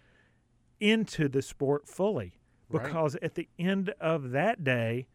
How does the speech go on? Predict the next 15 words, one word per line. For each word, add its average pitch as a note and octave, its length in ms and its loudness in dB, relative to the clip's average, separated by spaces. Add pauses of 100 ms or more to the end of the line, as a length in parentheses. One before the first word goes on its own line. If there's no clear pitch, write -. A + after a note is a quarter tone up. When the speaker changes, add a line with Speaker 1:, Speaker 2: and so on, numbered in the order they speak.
(420)
Speaker 1:
and A2+ 200 -2
it D3+ 120 4
is F3 200 4
a G3 80 2
day, E3+ 500 4 (140)
I B2 100 2
mean, C#3 220 0
it D#3+ 180 0
is C3 220 2 (100)
a - 80 -14 (100)
seven, E3 720 -2 (240)
eight D#3+ 240 0
hour D3 360 0
day C#3 500 2
of, B2 400 -6